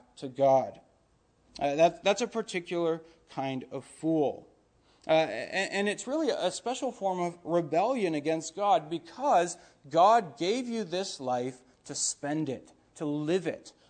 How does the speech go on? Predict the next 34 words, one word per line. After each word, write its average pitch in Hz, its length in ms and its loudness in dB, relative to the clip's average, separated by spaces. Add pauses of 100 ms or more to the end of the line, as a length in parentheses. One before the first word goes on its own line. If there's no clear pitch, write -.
Uh, 127 120 0
that's 151 200 0
what, 170 240 0
uh, 160 180 4 (200)
the 151 100 -2
preacher's 180 420 -2
been 160 180 0 (100)
encouraging 175 640 -2
us 160 140 -6
to 156 80 -10
do. 165 300 -6
Eat, 185 380 -6
drink, 202 380 -6
rejoice 156 720 -2 (240)
in 156 160 -6
your 156 140 -4
toil. 156 500 -4 (220)
Live 165 600 2
your 151 200 -4
life. 123 400 -2
Don't 196 320 0 (180)
resent 160 560 -4
the 175 80 -6
fact 123 480 -8 (220)
that 139 120 -6
you'll 139 140 -4
have 143 240 -8
to 143 100 -10
die 151 300 0
and 135 160 -2
as 135 160 -4
a 151 60 -6
result, 127 520 -6 (120)
s-, - 160 -20